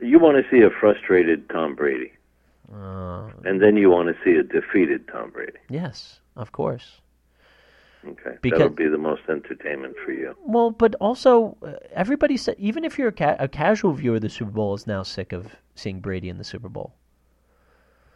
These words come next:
Speaker 2: Like, pe-,
Speaker 1: Right.
Speaker 2: they're
Speaker 1: Yeah, enough is enough. You're right.
Speaker 2: Yes, and the N F L is tired of it too. Beca-,
Speaker 1: <laughs>
Speaker 2: yeah,
Speaker 1: Yeah.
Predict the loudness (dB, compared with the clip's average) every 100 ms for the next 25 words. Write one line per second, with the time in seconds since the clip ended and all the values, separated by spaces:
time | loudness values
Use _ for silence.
0 | _ _ -2 -2 -4 -20 -14 -4 -2 2
1 | 2 2 _ -2 2 2 4 0 0 0
2 | 2 0 -4 -2 0 0 -2 -8 -20 -20
3 | _ -6 -4 -4 -10 -14 0 2 4 0
4 | -2 0 0 2 -2 -2 -2 -2 -2 -6
5 | -8 -6 -4 -4 -8 _ _ _ _ _
6 | _ _ -2 6 6 6 0 0 -4 -6
7 | -14 -20 -20 _ -6 -4 -6 -12 _ _
8 | _ _ _ _ _ _ -14